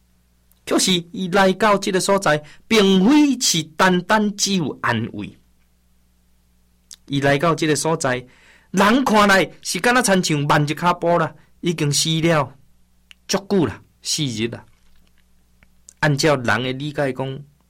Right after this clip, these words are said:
那搁较敖嘛无医嘛无救啊。但耶稣的教诲来甲众人讲，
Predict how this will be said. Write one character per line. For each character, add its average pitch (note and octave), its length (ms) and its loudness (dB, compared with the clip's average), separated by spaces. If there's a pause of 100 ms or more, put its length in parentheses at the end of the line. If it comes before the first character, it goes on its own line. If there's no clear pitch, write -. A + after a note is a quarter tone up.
(220)
那 C#3+ 280 -2 (460)
搁 C3+ 100 -2
较 F3+ 180 0
敖 G#2+ 220 0
嘛 G#2 140 -2
无 G#2 220 -6
医 B2+ 200 -10 (140)
嘛 G#2 180 -2
无 G#2+ 200 -2
救 G2+ 240 -12
啊。 - 100 -20 (1400)
但 F#3+ 180 2
耶 A3+ 140 4
稣 C4+ 200 4
的 B3 100 2
教 A3 200 2
诲 E3 280 -6 (520)
来 A3 280 4
甲 G3 180 0
众 A3 260 2
人 E3+ 240 0
讲， F#3 200 2